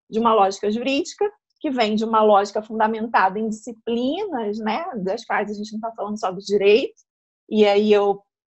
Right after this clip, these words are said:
me proponho a pensar também a psicologia envolvida nesse processo, e que trazem, então, modelos explicativos que vão produzir, né, assim, uma série de verdades,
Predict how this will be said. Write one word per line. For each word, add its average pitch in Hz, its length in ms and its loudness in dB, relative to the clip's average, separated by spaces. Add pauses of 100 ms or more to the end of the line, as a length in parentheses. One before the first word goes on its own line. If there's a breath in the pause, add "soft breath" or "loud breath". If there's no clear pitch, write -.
me 202 80 -4
proponho 202 320 -2
a 226 40 -10
pensar 208 360 -2
também 202 300 -4
a 196 40 -2
psicologia 202 600 0
envolvida 220 440 0
nesse 196 260 -8
processo, 214 760 0 (540)
e 320 100 -4
que 403 240 0
trazem, 339 520 0
então, 294 360 -6
modelos 294 600 -2
explicativos 277 1200 -8 (520 loud breath)
que 339 100 4
vão 269 240 2
produzir, 254 840 -2
né, 208 220 -6
assim, 220 260 -10
uma 196 160 -6
série 196 220 0
de 196 100 -2
verdades, 233 880 0